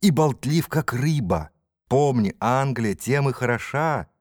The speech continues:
что ее законодательство отличается поразительной мягкостью. После этого внушения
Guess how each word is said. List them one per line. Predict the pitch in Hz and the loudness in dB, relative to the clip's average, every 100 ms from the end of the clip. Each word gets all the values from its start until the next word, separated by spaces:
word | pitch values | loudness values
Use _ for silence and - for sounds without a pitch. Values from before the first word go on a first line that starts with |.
| _ _ | _ _
что | - - 156 | -8 0 2
ее | 143 151 147 | 2 2 0
законодательство | 127 135 131 117 143 165 - 104 - 80 | -2 0 0 0 0 -2 -4 -10 -8 -8
отличается | - - 120 113 139 147 135 - 123 _ _ | -4 -4 -2 -4 -2 -2 -2 -2 -4 _ _
поразительной | 180 143 127 - 202 - 190 180 175 170 | 2 2 0 0 -2 0 0 2 2 2
мягкостью. | 113 131 135 - - 90 - - 78 - _ _ _ _ _ | 2 2 0 -6 -12 -12 -12 -12 -12 -12 _ _ _ _ _
После | 101 - 107 | -6 -2 -2
этого | 98 90 | 0 -4
внушения | 80 92 - 139 127 82 76 | -2 -2 0 0 0 -2 -6